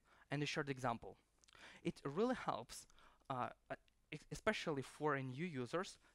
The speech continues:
to write Cypress tests, because it is really possible to write tests, uh, without documentation. You can, for example, like, check, uh, very, very, very quickly,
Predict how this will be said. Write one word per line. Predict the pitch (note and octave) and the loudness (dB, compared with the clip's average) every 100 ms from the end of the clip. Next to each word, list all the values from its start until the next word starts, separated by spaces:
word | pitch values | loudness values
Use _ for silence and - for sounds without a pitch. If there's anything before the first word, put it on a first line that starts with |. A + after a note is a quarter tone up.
| - | -6
to | D3 | 4
write | D#3+ F3 | 4 4
Cypress | D3+ C#3 C#3 - | 0 -4 -4 0
tests, | C3 G#2 - - - | 0 -2 -8 -20 -12
because | - G3 F3+ | -2 -2 -2
it | C#3+ | -6
is | - | -4
really | F#3+ C4 | -2 -2
possible | F#3+ D#3+ - D3 D3 | 0 -2 -2 -8 -8
to | C#3 | -2
write | C#3+ C#3+ - | 0 0 0
tests, | - A#2+ - - - - - - | 0 0 -2 -10 -20 -20 -6 2
uh, | B2 B2 | 2 4
without | C#3+ C#3 C#3 | 2 4 2
documentation. | B2 C3+ A#2+ - A#2 - - - _ _ _ - - - - - | 0 -4 -4 -2 -4 -2 -8 -12 _ _ _ -20 -20 -20 -20 -4
You | F#3 | -4
can, | G#3+ B2+ | -2 -4
for | - | -4
example, | B2+ B2+ A#2 A2+ | -2 -2 -2 -4
like, | A2 G2+ - - - - _ | -6 -4 -6 -8 -18 -20 _
check, | - C3 - - - _ - | 0 0 -2 -20 -20 _ -14
uh, | A#2 A2+ A2 | -12 -10 -4
very, | C#3+ C#3 - | 0 0 -2
very, | C3+ C3 G2+ - | -4 -4 -6 -6
very | C#3+ C3+ | -4 -2
quickly, | B2+ - A2 | -4 -6 -12